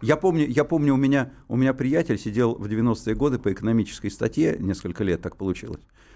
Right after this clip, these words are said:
Вот, и я потом его спрашиваю: "Слушай, ну там тебе до-, доставалось в камере-то?" Он говорит: "Нет", говорит, "ты что?" Говорит: "Когда узнали, что через мои руки прошло сто двадцать или сто тридцать тысяч баксов,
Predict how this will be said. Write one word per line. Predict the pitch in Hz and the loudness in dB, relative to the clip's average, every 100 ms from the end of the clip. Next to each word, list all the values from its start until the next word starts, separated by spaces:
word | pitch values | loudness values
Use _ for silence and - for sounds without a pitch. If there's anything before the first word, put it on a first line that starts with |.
| - - | -20 -8
Вот, | 110 107 101 | 0 2 2
и | - | 2
я | 117 127 | 2 2
потом | 135 120 | 0 -2
его | 120 | 0
спрашиваю: | - 117 98 | -2 -2 -4
"Слушай, | - 120 95 | -6 -4 -2
ну | 90 | -2
там | 95 101 95 | 0 0 0
тебе | 95 104 101 | 0 2 2
до-, | 95 85 85 90 117 | 0 -6 -8 -4 -2
доставалось | 98 98 - 123 165 127 | -2 -2 -2 2 2 0
в | - | 0
камере-то?" | 113 95 78 87 - - - | 0 0 -2 -6 -18 -18 -8
Он | 95 | -4
говорит: | 92 87 | -2 2
"Нет", | 127 120 | 2 2
говорит, | 90 85 | -2 -4
"ты | 117 | -6
что?" | - 101 - - - | -6 -8 -8 -20 -8
Говорит: | 110 104 | -2 -2
"Когда | - 101 120 | -2 0 0
узнали, | 113 143 156 | 2 0 -2
что | 123 104 | -4 -8
через | - 98 95 | -4 -4 0
мои | 113 | 2
руки | 117 139 107 | 2 0 -4
прошло | 101 101 110 104 | -4 -4 -4 -4
сто | - 104 | -4 -4
двадцать | 110 107 - 110 | -2 -2 -2 -6
или | 98 | -4
сто | - | -4
тридцать | 117 120 110 - - - - _ - | -2 0 0 -2 -8 -10 -20 _ 0
тысяч | 151 120 120 101 87 | 0 0 -2 -2 -2
баксов, | 151 165 - - 95 - | 0 0 -2 -12 -12 -14